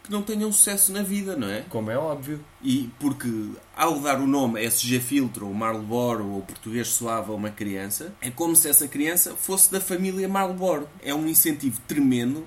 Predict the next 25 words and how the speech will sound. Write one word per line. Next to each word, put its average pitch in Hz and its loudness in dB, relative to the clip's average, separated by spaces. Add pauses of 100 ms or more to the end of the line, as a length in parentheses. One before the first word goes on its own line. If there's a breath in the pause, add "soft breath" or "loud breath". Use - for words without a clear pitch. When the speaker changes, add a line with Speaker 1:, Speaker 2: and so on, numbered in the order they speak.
Speaker 1:
para 165 -2
que 156 -4
as 135 -2
marcas 117 -2
apostem 110 -6
na 107 -4
educação 117 -4
dela 143 0
e 110 -4
no 101 -6
sucesso - 2
dela 139 -2
e 202 -8
que - -12
até 196 -6
ajudem 190 -4
os 190 -6
pais. 151 -4 (240 loud breath)
Ou 139 2
seja, 120 4
até 156 -2
podem 165 0
ganhar 131 2
em 120 0
cartão. 117 -6